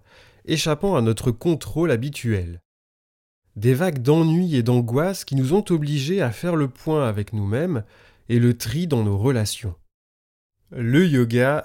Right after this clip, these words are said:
fait partie de ces pratiques qui, répétées quotidiennement, peuvent avoir un effet salvateur. Par la reconnexion à soi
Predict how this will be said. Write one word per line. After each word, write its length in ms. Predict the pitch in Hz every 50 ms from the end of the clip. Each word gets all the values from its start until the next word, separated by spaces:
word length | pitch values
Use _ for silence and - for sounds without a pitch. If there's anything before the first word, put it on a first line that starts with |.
| - 127
fait 240 | 110 - - 120 113
partie 320 | - 135 127 - - 190 165
de 100 | 135 120
ces 180 | - - 113
pratiques 640 | - - 117 120 117 - - 160 165 165 - - 127 -
qui, 200 | - - - 107
répétées 520 | 95 92 143 170 - 175 156 147 - 185 170
quotidiennement, 800 | - 127 110 - - 98 98 101 95 98 107 135 151 170 - - - - - - _ _ - -
peuvent 180 | 190 190 - -
avoir 280 | 143 139 170 185 165 139
un 120 | 127 123
effet 320 | 127 131 127 - 202 190
salvateur. 880 | - - - 196 180 151 143 135 123 - - 104 95 87 85 - - _ _ _ _ _ _ _ _ _ _ _ _ _ _ _ _ _
Par 160 | - 110 107
la 100 | 107 107
reconnexion 600 | 104 131 185 - - 208 180 160 156 - - 196 160
à 100 | 131 120
soi 380 | - - 139 147 143 131 -